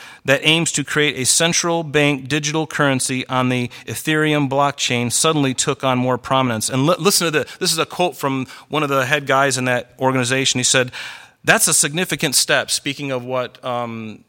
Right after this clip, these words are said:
the House Speaker tried, you know, wanted to get into the bill. He said, "That's a significant step, and I argue that such crisis situations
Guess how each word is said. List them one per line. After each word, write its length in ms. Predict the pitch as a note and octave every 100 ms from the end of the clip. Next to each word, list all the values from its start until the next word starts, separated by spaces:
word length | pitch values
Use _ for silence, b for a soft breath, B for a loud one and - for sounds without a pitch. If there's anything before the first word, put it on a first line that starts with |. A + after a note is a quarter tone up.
| _
the 140 | A#2+
House 180 | A#2+ C3+
Speaker 340 | - C#3 C3
tried, 480 | B2 - C3 B2+ F2
you 60 | B2+
know, 100 | B2
wanted 320 | B2 C3+ B2+
to 60 | B2
get 220 | C3 -
into 640 | C3+ C3+ - B2+ A#2+ A#2 -
the 120 | A#2+
bill. 420 | C3 B2+ G#2 G#2+ _ B B B
He 100 | -
said, 180 | C3+ D#3+
"That's 160 | F3 E3+
a 60 |
significant 580 | D3+ D#3 E3+ E3 D#3 D3
step, 280 | - D3+ C3+
and 100 | B2+
I 60 |
argue 460 | B2+ D3+ E3 C3 B2
that 140 | A#2
such 320 | - E3+ D#3 -
crisis 500 | - E3 E3+ E3+ E3
situations 1080 | - C#3+ D3 C#3 C#3 B2+ A#2+ A2+ A2 A2